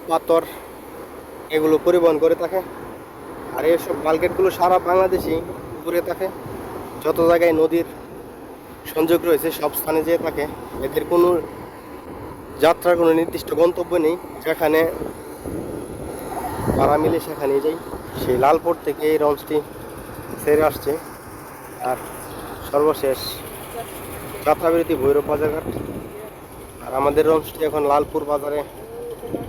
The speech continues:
যাত্রাবিরতি দিবে। এগুলো সব শুটকির মাচাং, শুটকি তৈরি করা হয়। জেলেরা নদী থেকে মাছ ধরে এনে সেই মাছকে শুটকি করা হয়।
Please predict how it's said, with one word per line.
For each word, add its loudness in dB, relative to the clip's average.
যাত্রাবিরতি 4
দিবে। 0
এগুলো 0
সব -6
শুটকির -2
মাচাং, -2
শুটকি -2
তৈরি 2
করা 0
হয়। 2
জেলেরা 4
নদী 2
থেকে -8
মাছ 2
ধরে 4
এনে 4
সেই -2
মাছকে -2
শুটকি -12
করা -2
হয়। -2